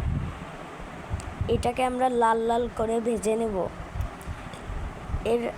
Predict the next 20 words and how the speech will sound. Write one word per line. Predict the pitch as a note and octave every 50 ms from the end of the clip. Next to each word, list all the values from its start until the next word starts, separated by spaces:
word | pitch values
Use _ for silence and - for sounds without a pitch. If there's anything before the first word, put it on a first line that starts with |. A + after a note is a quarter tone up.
| - - -
আগে | - - A#3 A3+ A#3
যে | A3+ G#3+ B3
আমরা | A#3+ A#3 A#3 A3+ A3+
দেখে | A3 G#3 A3+ A3+ - B3
আসি | A#3 A3 - A#3 A3
যে | G#3 G#3+
মাংসগুলো | A3 G#3+ G3+ G#3 A3+ A3+ - B3 A#3+ A3+ A#3+ A#3 A3+
হ-, | A3+ A3 G#3+ G3+ - - - D#4 C#4+ C4 - - - G#3+
ই | A#3 A#3 A3+
হয়েছে | A#3+ A3 G#3+ G#3+ - A#3+
নাকি, | A3 G#3 G3+ - G#3+ A3+ A#3+ C4 - - - - - - - - - - - - - - - - - - - - - - -
আমরা | - G#3 A3 A3+ A3+ A#3 A#3 A#3 A#3
এখন | A#3 A#3 A#3 A#3+ A#3+ A#3
এই | A3+ A3+ A3+
মাংসগুলোকে | A3+ A3+ A3+ A3+ - B3+ A#3 A#3+ A#3 A3+ A3 G#3+ A#3+
আরও | A3+ A3 A3 A#3
ভালো | G#3+ A3 A3 G#3 G#3+
মতন | G#3+ A3+ A#3 F3 - C#4 D4+ D4+ -
কষিয়ে | - C4 B3 - - A#3 G#3+ G3
নেব। | G3 F3+ E3+ - A2